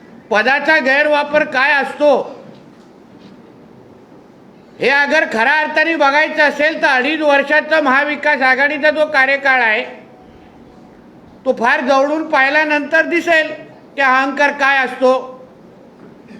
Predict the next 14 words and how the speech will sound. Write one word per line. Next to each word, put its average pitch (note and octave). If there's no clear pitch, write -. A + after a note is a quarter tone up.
आणि A#3
राष्ट्रीय A3
स्वयंसेवक C4+
संघाला C4
शिकवण्या C4+
आणि A#3+
सल्ले B3
देण्या C4+
एवढा C4
मोठा A#3+
हा A#3+
भांडूपचा A#3
देवानं C4+
निश्चित C#4+